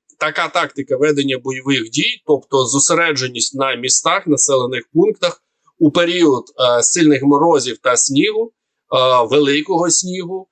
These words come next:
я думаю, протримається до кінця зими. Е, темпи просування росіян на зимовий період, вони будуть зменшені. При цьому можуть збільшитись, е, якраз показники, е, втрат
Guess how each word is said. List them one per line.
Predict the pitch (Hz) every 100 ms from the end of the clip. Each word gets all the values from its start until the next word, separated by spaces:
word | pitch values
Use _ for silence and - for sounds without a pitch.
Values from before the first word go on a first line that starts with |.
| _ _
я | - 139 185 190
думаю, | 190 196 185 165
протримається | 151 147 147 170 156 156 156 147 156
до | 131 143 143
кінця | 151 135 - 131
зими. | 117 131 127 110 - _ _ _ _ _ _ _ -
Е, | 143 143 139 139 139 135 123 _ _ _ _
темпи | 180 190 165 147 120 113 110 _ _ _
просування | 147 - 160 160 143 131
росіян | 131 - 147 151 202 185
на | 143
зимовий | 131 143 143 127 123
період, | - 120 120 107 104 _ _ _ _
вони | 131 147 175
будуть | 151 147 - -
зменшені. | 123 135 139 135 - - _
При | -
цьому | 117 180 226 208
можуть | 135 156 135 123
збільшитись, | 113 135 170 165 147 123 -
е, | 131 123 120
якраз | 117 143 151 -
показники, | 127 120 117 117 135
е, | 143 139 _ 127 127 117 110
втрат | 107 135 135